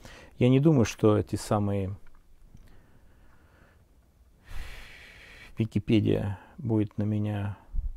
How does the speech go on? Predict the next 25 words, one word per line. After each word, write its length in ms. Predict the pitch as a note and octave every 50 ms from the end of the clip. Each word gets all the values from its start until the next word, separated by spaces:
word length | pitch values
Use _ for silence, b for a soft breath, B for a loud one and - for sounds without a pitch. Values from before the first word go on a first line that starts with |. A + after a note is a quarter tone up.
| - - - - _ _ _ _ _ _ _ _ _ _ _ _ _ _ -
а, 300 | B2+ A#2 A2 G#2 G2+ A2 A#2+
баллоны 480 | B2 A2 A2 A2 C3 E3 F#3 E3+ B2+
катить, 400 | - - G#2+ G#2+ - - F#2+ F2+ -
как 220 | - - G#2 G2+ G2+
говорится. 600 | G#2+ G#2+ G2+ G2 G2+ F#2+ - - - - F#2 - _ _ - - - - B2+
Но 80 | C3
тем 220 | B2+ - D#3 D#3 D3+
не 80 | D3+
менее, 320 | D3+ C#3+ A2+ G2+ G2+ G#2+ - - -
поверьте 420 | - B2+ C3 D3+ C#3+ - - - G#2+
на 120 | A#2 A2+
слово, 240 | - - A2+ G2+ G2
ребят, 300 | G2 G2+ G#2 F#2+ - A2+
я 80 | G#2
специально 420 | - - C#3+ - - E3 E3 E3 D#3
нашел 320 | C#3 C#3 C3+ - C#3 B2
картинку, 480 | - - B2+ - - D3+ C3+ - - G#2
кстати, 380 | - - - B2+ A#2 - -
этого 360 | - - C3+ C#3 - B2+ A#2+ A2
же 120 | A2 A#2+
локомотива, 640 | A2+ A2 - - A#2+ B2 B2 - - A2 F#2+ F#2+
потому 220 | - - - G2+ G2
что 140 | - - G#2+
есть 220 | G#2+ A2 - -
прототип. 560 | - - - - G#2 - - - - - -